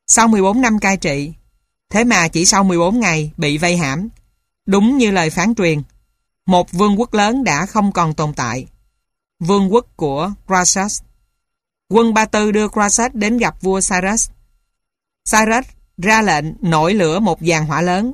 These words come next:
và buộc Croisset, trên mình đầy xiềng xích, cùng mười bốn thanh niên Lydia khác bước lên. Có lẽ vua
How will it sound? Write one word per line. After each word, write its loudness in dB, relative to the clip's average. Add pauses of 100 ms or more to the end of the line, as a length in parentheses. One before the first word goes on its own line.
và 0
buộc 0 (260)
Croisset, 0 (800)
trên 4
mình 0
đầy 2
xiềng 0
xích, 0 (480)
cùng 2
mười 2
bốn 0
thanh 0
niên 0 (440)
Lydia 0
khác -2 (120)
bước 0
lên. -2 (1080)
Có 2
lẽ 2
vua 0